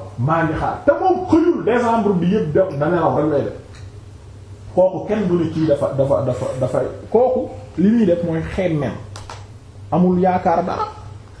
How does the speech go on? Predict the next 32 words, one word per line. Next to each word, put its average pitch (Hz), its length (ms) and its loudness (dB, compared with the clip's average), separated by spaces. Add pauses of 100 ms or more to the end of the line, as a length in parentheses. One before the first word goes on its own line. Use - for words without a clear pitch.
(1500)
Alors 156 320 2
que 233 60 2
nag, 285 180 0 (1400)
euh, 156 180 2 (100)
contraire 185 560 2
bi - 80 -8 (400)
mooy 165 380 0 (120)
da-, 127 260 0
li 160 140 2
muy 320 260 4
bëggee 262 340 2
loolu 185 200 0
dafa 143 180 -4
waroon 180 320 -2
di 185 120 -4
dox 190 140 0 (120)
ci 220 100 -4
luy 214 380 0
réaliser 220 580 2
loolu. - 200 -4 (960)
Moo 135 220 2
tax 180 220 0
nag 185 160 0
Yonent 180 280 0
bi 170 140 -4
alayhi 170 280 0
salaatu 160 260 -2
wa 151 40 -8
salaam - 240 -4 (220)
loolu 165 240 2
la - 60 4 (220)
condition 190 500 2